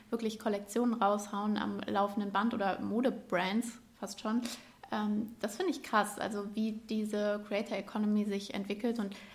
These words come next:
dass man auch wirklich sieht, ähm, wie viel Geld da fließt und dass es über die Marketing-Bubble hinaus einfach in der Gesellschaft angekommen ist,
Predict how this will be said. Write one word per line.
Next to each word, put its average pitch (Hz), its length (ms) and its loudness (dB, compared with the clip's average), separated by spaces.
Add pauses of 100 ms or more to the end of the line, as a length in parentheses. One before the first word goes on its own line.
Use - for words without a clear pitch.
(140)
dass 202 180 0
man 208 160 4
auch 196 120 0
wirklich 208 340 -2
sieht, 220 340 -2
ähm, 208 340 -2 (640)
wie 254 120 4
viel 233 120 0
Geld 247 300 4
da 208 100 4
fließt 226 320 -2
und 208 140 0
dass 214 160 -2
es - 180 -6 (340)
über 233 500 6 (280)
die 240 80 0
Marketing-Bubble 226 800 2
hinaus 214 600 2 (120)
einfach 220 400 -2
in 214 120 2
der 208 120 0
Gesellschaft 220 580 -2
angekommen 214 580 -2
ist, 233 320 -2